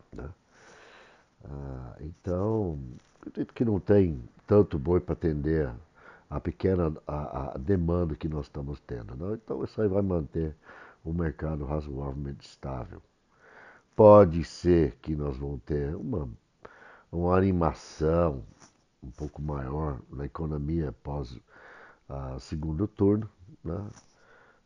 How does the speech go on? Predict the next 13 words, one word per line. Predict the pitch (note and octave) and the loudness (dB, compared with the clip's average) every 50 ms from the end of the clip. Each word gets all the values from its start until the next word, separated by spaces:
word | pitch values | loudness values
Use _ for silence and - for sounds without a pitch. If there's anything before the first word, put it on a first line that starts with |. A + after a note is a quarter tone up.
| _ _ - | _ _ -18
Ah, | D#2+ D#2+ D2+ D2 D2 D2+ D2+ | -16 -16 -14 -14 -14 -14 -14
e | C#2+ D2 D2 - | -14 -14 -16 -12
temos | - E2+ D#2 D2+ E2 D2 C2+ | -10 -10 -8 -6 -8 -8 -8
Natal | D2+ D2+ C#2 - - - D2+ D2+ D#2 | -8 -8 -8 -8 -8 -6 -6 -6 -6
pela | C#2+ - D2+ C2+ C#2 C#2 | -6 -6 -8 -6 -6 -10
frente, | - - - D2 D#2 E2+ G2 - - A#2 | -10 -10 -8 -8 -8 -8 -10 -14 -12 -12
e | A2+ G#2 - _ _ _ _ _ _ - - - - _ _ _ | -12 -12 -12 _ _ _ _ _ _ -20 -20 -20 -20 _ _ _
poderá | - E2+ E2 E2 F2+ D#2+ D#2+ D#2 | -4 -4 -2 0 0 -2 -2 -4
ter, | D2+ - - D2 D2 C#2+ C#2 - _ _ _ _ - G#2+ | -6 -6 -6 -6 -6 -6 -8 -12 _ _ _ _ -20 -18
ah, | D#2+ C#2 C2+ C2+ - - | -18 -16 -16 -18 -18 -18
ah, | - A#1+ B1 B1 - | -18 -16 -16 -18 -16
algumas | - B1+ C2+ D2+ C#2+ C2+ | -16 -14 -12 -12 -12 -12
melhorias. | C#2+ C#2+ C#2+ C#2 C#2 C#2+ C#2 A#1+ A1+ G#1 G1+ G1+ - - _ | -10 -10 -10 -10 -10 -10 -10 -12 -12 -14 -16 -18 -20 -20 _